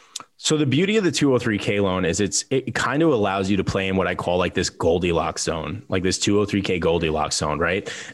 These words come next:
And, and because n-, you're, number one, you don't, like, if you're doing this, you know,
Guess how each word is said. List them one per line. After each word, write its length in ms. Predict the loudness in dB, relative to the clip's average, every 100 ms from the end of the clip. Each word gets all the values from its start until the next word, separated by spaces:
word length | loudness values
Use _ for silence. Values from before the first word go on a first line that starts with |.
| -4
And, 340 | 0 0 0
and 300 | 0 0 0
because 720 | -2 0 0 2 2 -2 -6 _ _ _ _ _ _
n-, 160 | -4 -4 -6 _
you're, 220 | 0 0 -2 -12 -6
number 280 | -2 0 2
one, 280 | 2 2 4
you 100 | 4
don't, 300 | 2 0 -2
like, 160 | 0
if 140 | 0 0
you're 100 | 2
doing 300 | 4 4 2
this, 320 | 2 0 -4 -8
you 300 | -4 0 0
know, 280 | 0 -2